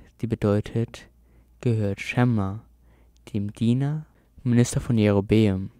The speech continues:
Diese Bulle gehörte nicht König Jerobeam persönlich, sie gehörte einem Diener oder Minister,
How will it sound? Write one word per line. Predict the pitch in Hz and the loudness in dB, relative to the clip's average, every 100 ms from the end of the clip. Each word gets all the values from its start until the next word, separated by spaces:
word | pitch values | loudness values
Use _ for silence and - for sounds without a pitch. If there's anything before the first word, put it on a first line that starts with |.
| _ - _ _ _ _ _ _ _ _ - | _ -20 _ _ _ _ _ _ _ _ 0
Diese | 180 185 | 0 0
Bulle | 139 117 107 104 | 2 4 4 -2
gehörte | - 110 - | -2 -2 -2
nicht | 101 139 - | 0 0 -2
König | - 107 101 101 - | -2 0 0 -2 -4
Jerobeam | 98 - 98 98 101 107 | -6 -2 0 0 -2 -2
persönlich, | 101 - 101 98 104 131 - _ _ _ _ | -6 -2 0 2 2 0 -6 _ _ _ _
sie | - - | -10 -2
gehörte | 113 110 107 | 2 4 4
einem | 107 107 110 | 2 2 0
Diener | - 160 113 92 | 2 2 2 0
oder | 104 98 | -4 -2
Minister, | 101 123 127 - 98 101 | 2 2 2 -4 -8 -8